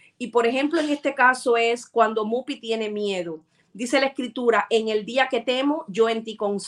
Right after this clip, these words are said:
confío". Esto está en el Salmo cincuenta y seis tres. Sabemos que, eh, Dios nos dice que no tenemos por qué sentir temor, pero muchas veces viene el temor a nuestra vida, viene la ansiedad a nuestra vida.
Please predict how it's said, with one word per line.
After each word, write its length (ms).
confío". 680
Esto 240
está 220
en 100
el 120
Salmo 500
cincuenta 520
y 60
seis 340
tres. 480
Sabemos 640
que, 420
eh, 520
Dios 320
nos 240
dice 520
que 140
no 160
tenemos 400
por 180
qué 140
sentir 480
temor, 640
pero 240
muchas 340
veces 400
viene 460
el 120
temor 300
a 80
nuestra 340
vida, 420
viene 360
la 120
ansiedad 480
a 40
nuestra 320
vida. 360